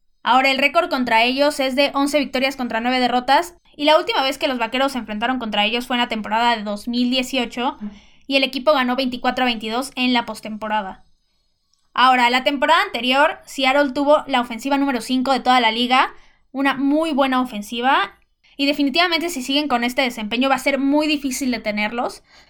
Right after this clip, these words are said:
sobre todo por Metcalf y Lockett, que son un par de receptores demasiado poderoso y que le ayudan muchísimo a Russell Wilson. Ahora, en este punto, algo que agregaría normalmente mucha dificultad en este partido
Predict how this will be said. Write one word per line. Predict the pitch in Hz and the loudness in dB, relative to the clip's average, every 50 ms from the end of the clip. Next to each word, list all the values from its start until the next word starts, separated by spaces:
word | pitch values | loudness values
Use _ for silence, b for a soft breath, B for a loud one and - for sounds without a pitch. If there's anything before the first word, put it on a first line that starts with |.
| b b | b b
sobre | - - 294 277 269 | -4 0 0 0 2
todo | 269 359 427 453 | 2 2 2 2
por | 440 294 226 233 | 2 0 0 0
Metcalf | 240 247 262 254 - 311 302 302 - | -2 -4 -4 -2 2 2 2 2 0
y | 254 | -6
Lockett, | 226 226 226 233 247 262 302 311 - _ _ | -8 -8 -8 -4 -2 -2 -2 -2 -4 _ _
que | - 254 | -6 -2
son | 247 285 294 | 0 0 0
un | 349 349 349 | 0 0 2
par | 320 294 311 | 2 2 4
de | 311 311 | 2 0
receptores | 294 269 - 233 208 - 240 233 240 254 285 285 - | 0 -2 -8 -12 -12 -8 -6 -4 -4 -4 -6 -6 -10
demasiado | - 262 247 233 226 220 - - 254 233 247 269 254 | -8 -8 -6 -6 -6 -10 -8 -4 -4 -2 -2 -2 -4
poderoso | 262 254 240 226 214 214 208 - 262 302 330 B B B B B | -4 -4 -4 -2 -4 -4 -4 -4 -6 -6 -6 B B B B B
y | 247 254 | -8 -4
que | 269 254 | -2 0
le | 247 | 0
ayudan | 247 247 285 294 302 302 | 0 2 0 0 0 0
muchísimo | 285 269 269 262 - 311 277 262 339 320 294 | -2 -2 -2 -4 -2 -4 -2 -2 -2 -2 -2
a | 254 | -2
Russell | 240 240 247 269 254 | -4 -4 -6 -6 -6
Wilson. | 247 233 240 240 226 - 254 262 285 381 - b b b b b b b b _ - | -4 -4 -6 -6 -6 -4 -6 -6 -6 -6 -12 b b b b b b b b _ -4
Ahora, | - 285 294 311 349 | 2 4 4 4 4
en | 370 381 | 2 0
este | 381 370 427 440 | -4 -6 -8 -8
punto, | - 359 339 370 370 - | -8 -6 -2 -2 0 2
algo | 349 359 359 415 440 | 2 0 0 0 -2
que | - 311 | 0 0
agregaría | 247 240 233 220 220 226 240 262 | 0 0 0 -2 -2 -2 -2 -2
normalmente | 277 285 277 277 277 277 277 269 285 | -2 0 0 0 -2 -2 -2 -2 -2
mucha | 269 269 269 254 285 294 | -2 -2 -2 -2 -2 -2
dificultad | 254 254 - 202 - 226 208 240 240 247 | -2 -4 -6 -10 -12 -10 -6 -4 -2 -2
en | 254 254 | 0 -2
este | 247 247 233 | -2 -4 -4
partido | 220 220 208 208 226 226 220 233 262 349 | -4 -4 -4 -4 -6 -6 -4 -4 -4 -4